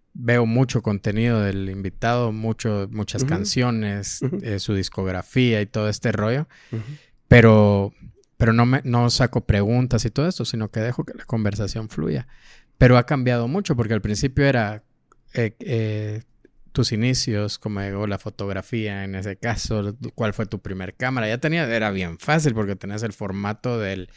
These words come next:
Speaker 1: de la conversación ya bien establecida, ni
Speaker 2: Sí.
Speaker 1: necesidad de apuntar. Pero yo me di cuenta de que eso lo volvía repetitivo, ¿ah? Y después de haber entrevistado a casi cincuenta fotógrafos, era repetitivo para la gente que lo miraba y también para mí, ¿va?
Speaker 2: Sí.
Speaker 1: O sea, ya lo,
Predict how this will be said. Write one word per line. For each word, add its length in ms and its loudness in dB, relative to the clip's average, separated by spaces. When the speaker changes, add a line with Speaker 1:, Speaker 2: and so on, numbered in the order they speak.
Speaker 1:
de 100 0
la 120 2
conversación 720 -2
ya 140 4
bien 180 0
establecida, 720 -2
ni 120 -2
Speaker 2:
Sí. 60 -2
Speaker 1:
necesidad 580 0
de 80 2
apuntar. 480 -4
Pero 160 4
yo 100 6
me 120 6
di 80 6
cuenta 320 0
de 140 4
que 120 -2
eso 140 0
lo 120 4
volvía 340 4
repetitivo, 800 0
¿ah? 240 -10
Y 140 2
después 420 2
de 100 6
haber 220 4
entrevistado 720 -2
a 180 -4
casi 260 -2
cincuenta 540 -2
fotógrafos, 720 -4
era 120 0
repetitivo 640 2
para 160 4
la 140 -4
gente 340 -2
que 120 -4
lo 100 0
miraba 380 0
y 40 -2
también 360 -10
para 280 -10
mí, 240 -10
¿va? 300 -14
Speaker 2:
Sí. 220 -8
Speaker 1:
O 80 -14
sea, 200 0
ya 320 0
lo, 220 -2